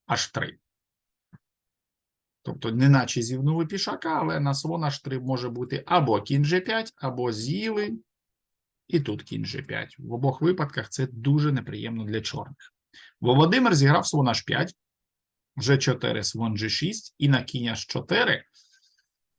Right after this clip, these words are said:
Не дивлячись, що, е, цей варіант, е, наприклад, комп'ютер не радить, е,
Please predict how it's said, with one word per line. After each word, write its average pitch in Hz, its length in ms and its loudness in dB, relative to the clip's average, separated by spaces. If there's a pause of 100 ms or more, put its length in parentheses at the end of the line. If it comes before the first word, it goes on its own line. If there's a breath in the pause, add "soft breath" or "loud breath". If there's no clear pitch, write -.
Не 143 140 8
дивлячись, 131 500 8
що, 135 360 2 (140)
е, 117 300 0
цей 139 200 2
варіант, 113 600 -4
е, 98 140 -6
наприклад, 104 520 -4
комп'ютер 120 560 2
не 127 120 4
радить, 180 440 2
е, 147 60 -10